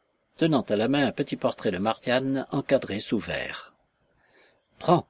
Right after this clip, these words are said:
dit-il d'une voix triste mais calme, « c'est moi qui ai fait cela. Je suis un pauvre dessinateur, mais regarde, je crois qu'il est ressemblant. » Ce portrait de profil dessiné au crayon était en effet assez ressemblant.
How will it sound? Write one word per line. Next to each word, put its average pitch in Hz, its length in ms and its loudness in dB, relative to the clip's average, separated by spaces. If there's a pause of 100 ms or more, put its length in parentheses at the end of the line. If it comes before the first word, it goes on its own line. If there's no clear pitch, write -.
dit-il 113 360 -2
d'une 104 160 -2
voix 107 200 -6
triste - 480 -8
mais 107 200 -2
calme, « 71 480 -4 (400)
c'est - 160 2
moi 123 220 6
qui - 160 -4
ai 107 60 6
fait - 180 -2
cela. - 360 -6 (580)
Je 101 120 -6
suis 110 300 0
un 104 80 -4
pauvre 131 420 6
dessinateur, 123 840 0 (320)
mais 127 140 4
regarde, - 600 -2 (260)
je 107 120 -6
crois 127 320 6
qu'il 131 180 4
est 127 60 10
ressemblant. » 120 600 0 (1000)
Ce - 140 -8
portrait 117 400 0
de 90 60 -4
profil 117 640 0
dessiné 120 440 4
au 85 80 -4
crayon 151 440 0 (440)
était 151 320 2
en 107 100 0
effet 123 420 2
assez 135 220 -2
ressemblant. 107 640 -4